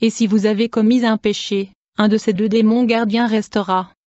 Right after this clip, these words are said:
mais l'autre démon va rapidement voyager dans le sept mondes de sept ans pour vous accuser et vous rapporter à leur Seigneur.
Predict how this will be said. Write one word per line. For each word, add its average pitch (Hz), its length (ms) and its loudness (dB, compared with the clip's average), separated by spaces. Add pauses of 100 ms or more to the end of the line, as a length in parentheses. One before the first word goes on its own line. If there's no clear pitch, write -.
mais 220 80 2
l'autre 226 340 0
démon 214 340 2
va 214 160 0
rapidement 214 540 0
voyager 208 560 0
dans 202 100 -2
le 175 100 -2
sept - 300 -2
mondes 208 300 0
de 190 160 0
sept 226 260 -4
ans 214 160 -2
pour 214 180 -4
vous 196 220 0
accuser 208 480 0
et 220 60 2
vous 202 140 0
rapporter 214 580 -2
à 214 60 0
leur 202 140 -2
Seigneur. 202 600 -2